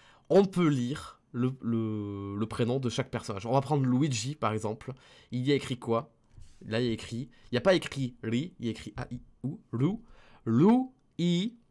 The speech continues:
Luigi. Euh, attends, non, non, non, non, non. Chi, Ji. Ah, si, ça. Luigi. Et là, nous avons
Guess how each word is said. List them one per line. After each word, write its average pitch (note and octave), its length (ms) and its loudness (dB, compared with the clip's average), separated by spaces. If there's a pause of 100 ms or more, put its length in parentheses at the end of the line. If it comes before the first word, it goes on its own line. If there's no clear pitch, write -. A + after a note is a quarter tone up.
(340)
Luigi. F#3 600 0 (2500)
Euh, G#2+ 100 -4
attends, - 260 -6 (200)
non, A2+ 200 -2 (200)
non, A2 160 -4 (140)
non, G#2 220 -4
non, G2+ 120 -4
non. F#2 120 -8 (300)
Chi, - 320 -6 (260)
Ji. A2+ 220 -2
Ah, F#3 60 2
si, F3+ 100 0
ça. - 220 -2 (800)
Luigi. F3 1000 2 (520)
Et G#2+ 120 -4
là, D#3+ 200 6
nous C3+ 160 2
avons C#3 300 2